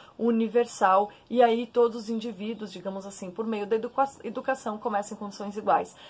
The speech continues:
Bem, vocês já tão percebendo, né, que essa é uma ideia que ficou, que veio pra ficar. Os franceses abraçaram essa ideia. No século dezoito francês, uma expansão do que eu chamo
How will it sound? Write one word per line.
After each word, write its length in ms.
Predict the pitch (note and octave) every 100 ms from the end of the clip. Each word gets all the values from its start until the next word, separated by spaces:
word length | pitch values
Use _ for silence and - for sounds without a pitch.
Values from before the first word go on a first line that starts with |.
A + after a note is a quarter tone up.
| - -
Bem, 140 | A#3
vocês 260 | G#3+ A3 F#3+
já 80 |
tão 160 | F#3 G3
percebendo, 640 | A#3+ A#3+ D4 B3 C4 C4
né, 180 | G#3 G#3+
que 140 | A3 A3
essa 340 | A3+ - -
é 140 | G3 G#3
uma 160 | A3
ideia 280 | A#3+ G#3+ G#3+
que 160 | G#3+ A3
ficou, 460 | - D#4 - G3+
que 120 | G#3 F3+
veio 200 | F#3+ F#3+
pra 140 | A3
ficar. 400 | A3+ - F#3+ G3 - - -
Os 240 | - C#4 -
franceses 580 | C#4+ C4+ C4 A3 G3 A3+
abraçaram 720 | A#3 A#3+ A3+ - C4 D#4+ C4+
essa 200 | A#3 A3
ideia. 360 | G3 F#3+ G#3 - - - _
No 200 | A3+ C4
século 360 | C4 A#3 A#3
dezoito 300 | G#3+ A#3 A3
francês, 720 | - G#3+ G#3+ B3 A#3+ C#4+ - - - _
uma 200 | A3 A3 -
expansão 1040 | C#4+ F4+ F4 - C#4+ B3+ - A3 A#3 A#3
do 120 | A3
que 160 | A3 A3
eu 180 | G#3+ G#3+
chamo 600 | - A#3+ A3 A#3 C4